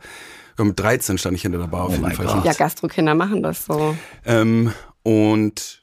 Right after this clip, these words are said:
Speaker 1: dann irgendwann wurde ich vernünftig, ähm, bin in die Schifffahrt gegangen, bin Schifffahrtskaufmann geworden, hab am Wochenende aber immer wieder, äh, in der Gastro gearbeitet. Dann hab ich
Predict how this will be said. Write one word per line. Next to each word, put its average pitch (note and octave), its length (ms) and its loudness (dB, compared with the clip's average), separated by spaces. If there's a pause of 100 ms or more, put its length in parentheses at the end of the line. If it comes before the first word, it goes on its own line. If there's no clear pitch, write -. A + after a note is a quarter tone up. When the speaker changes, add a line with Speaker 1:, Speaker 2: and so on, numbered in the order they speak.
Speaker 1:
dann A#2 200 2
irgendwann A#2 720 0
wurde A#2+ 140 2
ich A2 80 -2
vernünftig, C#3+ 640 0
ähm, A#2 300 2 (280)
bin A2+ 220 2
in A2 120 2
die G#2 80 0
Schifffahrt D3+ 360 -2
gegangen, A#2+ 240 2
bin G2 120 0
Schifffahrtskaufmann A#2 600 -2
geworden, G#2+ 400 2 (280)
hab G#2 120 0
am G#2 100 0
Wochenende G#2 320 0
aber F#2 160 -2
immer G#2+ 240 0
wieder, G#2 400 0
äh, G2 240 -2
in F#2+ 60 -2
der G2 100 -2
Gastro B2 260 -4
gearbeitet. G#2+ 580 -2 (100)
Dann A#2 380 4
hab A2+ 120 0
ich - 420 -4